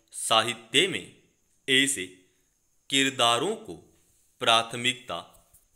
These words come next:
दी जानी चाहिए जो समाज में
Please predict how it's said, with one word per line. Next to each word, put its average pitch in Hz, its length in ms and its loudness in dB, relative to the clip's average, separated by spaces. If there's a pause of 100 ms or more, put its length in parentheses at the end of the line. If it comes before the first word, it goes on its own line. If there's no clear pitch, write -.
(180)
दी 147 540 -4
जानी 117 440 -2 (320)
चाहिए 147 400 -4 (880)
जो 107 600 -6 (400)
समाज 113 580 0
में 90 280 -12